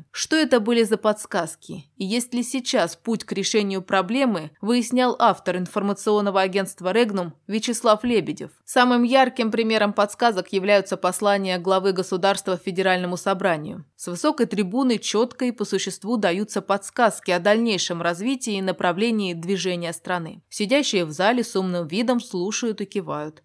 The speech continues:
Но в большей части тут же начинают забывать об этом, заходя в свои рабочие кабинеты. И если бы не ежедневные напоминания и ручной режим управления, то всё, о чём говорилось с трибуны,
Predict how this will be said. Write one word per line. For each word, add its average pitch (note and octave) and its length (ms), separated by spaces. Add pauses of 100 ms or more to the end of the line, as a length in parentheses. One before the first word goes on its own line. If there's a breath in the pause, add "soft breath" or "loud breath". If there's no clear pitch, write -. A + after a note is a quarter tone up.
Но B3 160
в A#3 60
большей C#4 340
части C4 460
тут A#3 320
же F#3 120
начинают F#3 520
забывать A#3 500
об F3 200
этом, D#3 340 (100)
заходя G3+ 440
в - 40
свои A#3+ 380
рабочие F#3+ 500
кабинеты. F#3+ 720 (120)
И A#3 60
если D4 320
бы B3+ 200
не B3 220
ежедневные A#3+ 680
напоминания G#3+ 960
и G3 160
ручной G#3 460
режим F#3+ 420
управления, F#3 880
то A3 120
всё, A#3+ 260
о A3+ 80
чём F3+ 260
говорилось F#3 600
с - 120
трибуны, G#3+ 600